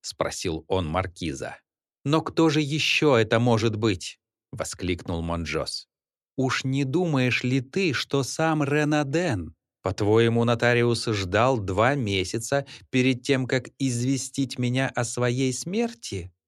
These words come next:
Ах, мой бедный Лебуа, ты иногда бываешь чересчур наивен. Если бы это писал Ренаден, он мог бы также прислать заказное письмо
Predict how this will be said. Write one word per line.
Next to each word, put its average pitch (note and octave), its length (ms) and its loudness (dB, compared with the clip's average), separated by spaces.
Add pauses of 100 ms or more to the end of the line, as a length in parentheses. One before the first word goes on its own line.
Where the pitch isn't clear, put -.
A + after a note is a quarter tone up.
(440)
Ах, A#2 580 -6
мой B2+ 360 2
бедный A#2+ 580 2
Лебуа, A2+ 600 2 (300)
ты C3+ 200 2
иногда C3 360 2
бываешь C3 540 2
чересчур C#3+ 800 -2
наивен. C#3 760 -2 (540)
Если B2 600 0
бы B2 260 4
это C#3+ 300 0
писал C3 640 0
Ренаден, A#2 920 2 (120)
он C3 240 8
мог C3 320 4
бы C3+ 120 4
также C3 460 0
прислать B2+ 560 0
заказное C3 680 0
письмо C3+ 760 -2